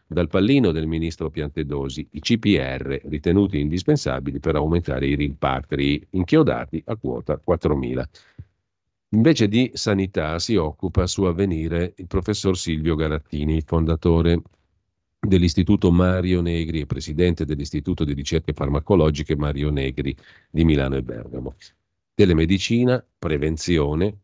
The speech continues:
territorio, così si può salvare il servizio sanitario. Alle ore dodici, tra l'altro, manderemo in onda, dopo Oltre la pagina di Pierluigi Pellegrin, una serie di interviste fatte per strada da Maurizio Bolognetti e un editoriale sul tema della sanità che prende spunto dalla possibile candidatura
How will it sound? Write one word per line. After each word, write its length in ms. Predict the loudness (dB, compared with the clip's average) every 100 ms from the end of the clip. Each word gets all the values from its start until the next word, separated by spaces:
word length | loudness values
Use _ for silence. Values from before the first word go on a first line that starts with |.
| _
territorio, 880 | 2 2 2 -2 -4 -6 -6 -8 -8
così 260 | -4 -2 0
si 140 | -2
può 140 | -2 0
salvare 400 | 0 0 0 0
il 60 |
servizio 400 | 0 0 0 -4
sanitario. 720 | -4 -2 -2 -4 -6 -4 -6 -4
Alle 220 | -2 2
ore 300 | 4 2 0
dodici, 640 | -4 2 2 2 -2 -6 -4
tra 160 | -2
l'altro, 420 | -2 -4 -6 -2 -2
manderemo 520 | -2 -2 -2 -2 0
in 100 | 0
onda, 320 | -2 0 0
dopo 300 | 0 -2 -2
Oltre 360 | -2 0 0 0
la 120 | 0
pagina 500 | 0 0 0 0 -2
di 140 | -4
Pierluigi 460 | -4 -2 0 -2 -2
Pellegrin, 760 | 0 2 2 2 4 4 2 -2 _ _ _ _ -4
una 640 | 0 2 4 4 2 0
serie 360 | 0 2 4 2
di 100 | 2
interviste 540 | 0 0 2 0 -2
fatte 340 | 0 -2 0 -4
per 320 | 0 0 -2
strada 520 | -4 2 2 4 2 2
da 120 | 0
Maurizio 500 | -2 -2 -2 -2 0
Bolognetti 640 | 2 2 2 0 -4 -8 _
e 140 | 4
un 140 | 6
editoriale 800 | 4 2 -2 -2 -2 -4 -4 -4
sul 200 | -4 -6
tema 260 | -2 0 2
della 200 | 0 -4
sanità 460 | -4 -4 -2 -2 -2
che 100 | -4
prende 320 | -4 -4 -6
spunto 420 | -6 -6 -4 -4
dalla 200 | -4 -4
possibile 440 | -6 -4 -2 -2
candidatura 800 | -2 -2 2 2 2 2 2 0